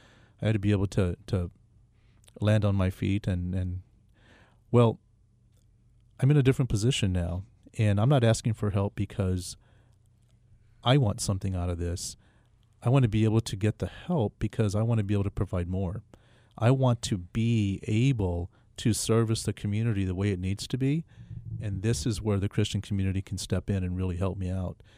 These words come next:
and really get involved and see the mission and even bring in their own mission. Even, "What ideas do you have, do you think I can promote out of my complex?" like I said, I'm an open book right now, and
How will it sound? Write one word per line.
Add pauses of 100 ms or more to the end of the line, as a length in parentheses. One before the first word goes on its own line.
(320)
and
really
get
involved
and
see
the
mission (360)
and
even
bring
in
their
own
mission.
Even, (280)
"What
ideas
do
you
have,
do
you
think
I
can
promote
out
of
my
complex?" (560)
like
I
said,
I'm
an
open
book
right
now,
and